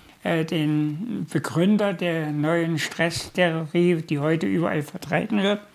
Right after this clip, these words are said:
äh, äh, bekannt gemacht und, äh, persönlich und aber auch mit seiner Literatur. Und da müssen wir erstmal, äh, Folgendes feststellen. Wir haben sozusagen den Eustress, einen guten Stress, den wir brauchen.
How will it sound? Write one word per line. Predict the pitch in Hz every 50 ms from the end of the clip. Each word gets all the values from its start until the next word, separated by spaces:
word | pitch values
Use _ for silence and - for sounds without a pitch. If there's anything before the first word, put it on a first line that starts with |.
| - - - - - - - -
äh, | 196 190 180 175 175
äh, | 180 175 - - - - 175 170 160 165 196 190 165 - -
bekannt | 160 131 - 160 175 185 190 - -
gemacht | 202 180 175 165 165 156 - - -
und, | 156 143 139 - - -
äh, | 185 156 143
persönlich | 143 - 139 131 - - 170 170 185 190 180 170 165
und | 180 160 147 -
aber | - 147 143 143 139 - - - - - - -
auch | - 160 143 165
mit | 165 151 147 -
seiner | 170 160 160 160 160 156 147
Literatur. | 156 160 156 - 170 139 156 147 139 - - - 147 135 123 120 117 - - _ - - - - - - - - - -
Und | - 170 165 165
da | 175 170
müssen | 180 196 190 - - 202
wir | 175
erstmal, | 175 170 - - 180 156 156 156 160 156 165 -
äh, | - - - 156 147
Folgendes | - - - 175 180 190 185 180 160 165 170 165 -
feststellen. | - - 165 156 160 - - - 165 156 143 139 139 139 - - - - - - - - - - -
Wir | - 156 156 165
haben | 175 170 170 165 160 160 160 147
sozusagen | - - 170 170 156 170 151 151 160 156 160 165 165 151
den | 147 139 139 -
Eustress, | 269 - 160 180 185 180 - - - 202 190 190 - 214
einen | 185 151 139 -
guten | 190 175 185 190 233 175
Stress, | - - - 180 170 160 165
den | - 160 147
wir | 147 147
brauchen. | 135 147 131 127 117 120 117 117 - 120 117